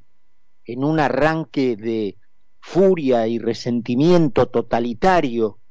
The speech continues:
como para que quedara claro que justamente lo que ella decía, no iba a descansar hasta que en la Argentina todo tuviera el color de ellos. ¿Quién lo dijo?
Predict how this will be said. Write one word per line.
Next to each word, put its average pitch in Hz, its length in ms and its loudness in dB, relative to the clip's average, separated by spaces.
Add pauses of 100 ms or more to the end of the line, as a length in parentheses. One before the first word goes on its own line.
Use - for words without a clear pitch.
(880)
como 120 260 -8
para 120 220 -4
que 117 160 -10
quedara 147 360 2
claro 202 440 0
que 107 260 -8 (140)
justamente 151 640 -4
lo 110 100 -2
que 139 120 -2
ella 131 140 2
decía, 143 380 0
no 135 220 0
iba 165 240 2
a 127 60 4
descansar 127 760 -2 (480)
hasta 139 360 -4
que - 320 -4
en 135 180 -2
la 123 80 2
Argentina 147 640 0 (200)
todo 247 300 2
tuviera 196 400 -2
el 165 100 0
color 156 360 -2
de 147 100 -4
ellos. 123 500 -8 (640)
¿Quién 349 160 4
lo 226 80 -2
dijo? 107 400 -12